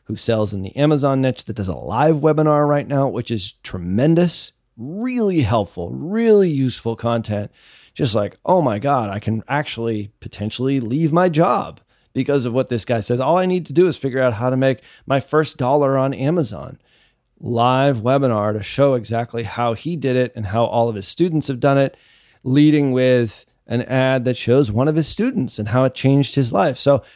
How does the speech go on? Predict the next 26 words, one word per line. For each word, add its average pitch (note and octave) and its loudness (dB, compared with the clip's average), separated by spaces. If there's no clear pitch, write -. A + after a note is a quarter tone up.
what D3+ 2
you're E3 4
really E3 4
talking C#3+ -4
about D#3 2
here F3 -2
is B2+ -2
show D3+ 2
people F3 4
you C#3+ 0
can B2 -2
help B2 0
them B2 0
by G2+ -4
actually A#2 -4
helping A2+ -2
them G#2+ -2
and G2+ -6
show C#3 2
them C3+ 0
proof A3 -2
that - -6
you G#2+ -10
can F#2 -8
help F#2 -8
them G#2+ -4